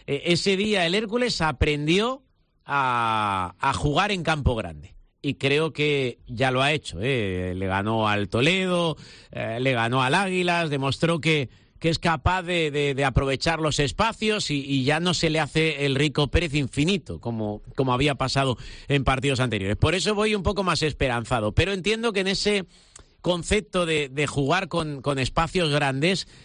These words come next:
eh, que Gonzalo, era importante Vicoro, y Vicoro no va a estar el sábado, ¿eh?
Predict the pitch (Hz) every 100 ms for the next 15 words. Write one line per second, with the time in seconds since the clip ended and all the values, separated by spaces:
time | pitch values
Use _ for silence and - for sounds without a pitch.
0 | - - 120 117 110 120 117 110 107 117
1 | 120 143 160 190 190 - _ 156 170 160
2 | 143 143 156 165 156 143 123 139 - 151
3 | 147 135 170 170 151 131 117 - 110 101
4 | 95 90 85 85 64 110